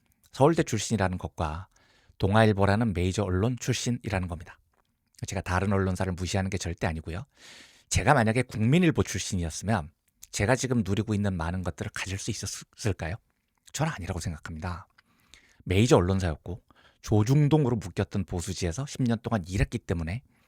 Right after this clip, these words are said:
제가 사람들의 관심을 끌었다고 저는 생각합니다. 그런데 제가 국민일보를 콕 집어서 한 이, 이야기를 한 이유가 뭐냐면 제가 국민일보 시험을 쳤다가 떨어졌어요. <laughs>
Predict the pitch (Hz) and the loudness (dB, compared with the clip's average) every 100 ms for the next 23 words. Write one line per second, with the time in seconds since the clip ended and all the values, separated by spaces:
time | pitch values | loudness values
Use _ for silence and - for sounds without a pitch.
0 | - 135 127 120 110 98 104 - 85 - | -6 -2 0 0 -2 -2 -4 -6 -6 -4
1 | 104 113 - 170 - 95 92 82 - - | -6 -6 -4 -4 -2 -4 -2 -4 -6 -10
2 | - 82 - _ _ _ _ _ _ - | -12 -14 -16 _ _ _ _ _ _ -2
3 | 143 151 107 113 - - _ - 107 127 | 2 4 4 2 0 -12 _ -6 2 4
4 | 170 160 143 131 - - 160 135 123 131 | 4 6 2 2 -6 -4 0 2 2 0
5 | 92 - _ _ - 117 113 117 117 107 | -2 -6 _ _ -2 2 4 4 2 0
6 | 90 98 85 82 92 165 78 - _ _ | 0 0 0 0 2 2 2 -8 _ _
7 | _ - _ _ - 110 113 113 135 78 | _ -20 _ _ -4 2 6 6 6 2
8 | 76 _ _ _ _ - 110 110 160 156 | -4 _ _ _ _ -6 4 6 6 6
9 | - 117 - - - - - 165 190 - | 4 2 2 -4 -6 0 4 4 2 2
10 | 98 80 104 87 - - 147 - 196 - | 2 4 0 -2 -6 -6 -8 -4 -4 -2
11 | - - - | -6 -4 -8